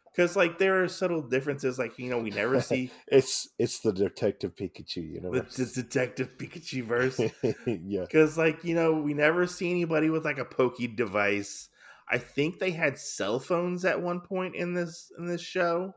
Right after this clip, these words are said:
Speaker 1: You know, so, like, they have, like, technology and stuff that w-, seemed more, like, to, like, our world
Speaker 2: Right,
Speaker 1: almost, you
Speaker 2: right.
Speaker 1: know? Uh, so it, it was interesting to see that.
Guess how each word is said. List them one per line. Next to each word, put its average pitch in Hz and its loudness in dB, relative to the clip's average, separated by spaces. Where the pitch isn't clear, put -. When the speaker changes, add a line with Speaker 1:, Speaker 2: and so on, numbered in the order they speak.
Speaker 1:
You 143 -2
know, 139 2
so, - 0
like, 135 0
they 151 0
have, 170 2
like, 151 -2
technology 113 -4
and 107 -8
stuff - -2
that - -2
w-, 120 -16
seemed 135 -4
more, 117 0
like, 110 -2
to, - -12
like, 104 -4
our 110 4
world 175 -2
Speaker 2:
Right, 180 2
Speaker 1:
almost, - -10
you 175 -2
Speaker 2:
right. - -
Speaker 1:
know? 180 0
Uh, 117 2
so 165 4
it, - 0
it - 2
was 175 2
interesting 170 -4
to 135 -4
see 127 -6
that. 107 0